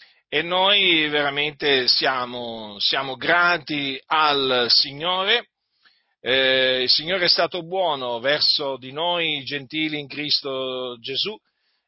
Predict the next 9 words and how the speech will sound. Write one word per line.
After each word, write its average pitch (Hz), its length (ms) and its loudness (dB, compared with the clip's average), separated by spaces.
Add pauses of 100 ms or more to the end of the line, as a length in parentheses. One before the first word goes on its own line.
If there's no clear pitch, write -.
innanzitutto 143 680 -2
perché 131 480 2
ha 131 80 6
voluto 123 460 -6
veramente 120 480 -8
salvarci, 147 760 2
ma 123 140 -8
poi, 139 260 -4
vedete, 135 540 -2